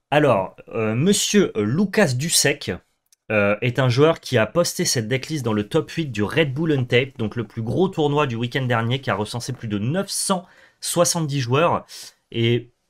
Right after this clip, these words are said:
bah, du coup, c'est le casse du siècle, euh, parce que sa decklist est totalement improbable. Euh, et faire top huit sur le Red Bull Untapped de plus de neuf cent soixante-dix joueurs,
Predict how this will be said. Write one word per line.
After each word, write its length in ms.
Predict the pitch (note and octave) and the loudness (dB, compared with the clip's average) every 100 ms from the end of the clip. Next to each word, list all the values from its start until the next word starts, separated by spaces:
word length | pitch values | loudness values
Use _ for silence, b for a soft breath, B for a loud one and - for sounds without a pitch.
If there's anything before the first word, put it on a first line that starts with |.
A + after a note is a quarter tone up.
| _ - | _ -4
bah, 120 | A#2 | -2
du 100 | A2 | -2
coup, 80 | E3 | -2
c'est 140 | - | 0
le 100 | G#2 | 0
casse 180 | G#2 G2+ | 0 -2
du 80 | A#2+ | -2
siècle, 360 | - F#3+ - A2+ | 0 0 -2 -6
euh, 60 | |
parce 180 | G#2 A#2 | -4 -4
que 80 | B2+ | -2
sa 140 | - | 0
decklist 380 | A2+ A#2+ - - | 0 -2 -6 -4
est 140 | A#2 | -6
totalement 520 | - F3+ E3+ D3+ D#3+ D3 | 0 0 2 0 2 0
improbable. 560 | C3 C#3 A2+ G#2 F2 b b b - | 0 0 0 0 -4 b b b -4
Euh, 420 | G2 F#2 F#2 F#2 - | 0 0 0 -2 -4
et 60 | |
faire 220 | A#2+ B2+ - | -2 -2 0
top 220 | F#3+ F#3 | -4 -2
huit 300 | F#3+ F#3 - | -4 -4 -8
sur 180 | - A#2 | -4 -2
le 40 | |
Red 200 | G#2+ C3+ | -2 -2
Bull 140 | D#3+ | -2
Untapped 360 | D#3+ D3+ D3+ B2 | -4 -2 -4 -2
de 60 | G#2+ | -4
plus 160 | A2+ | -2
de 60 | C3 | -2
neuf 120 | C#3+ | -2
cent 140 | - | -4
soixante-dix 380 | D#3 D3 C#3+ C3+ | -6 -6 -6 -6
joueurs, 280 | C3 D3 C#3 | -2 -2 -2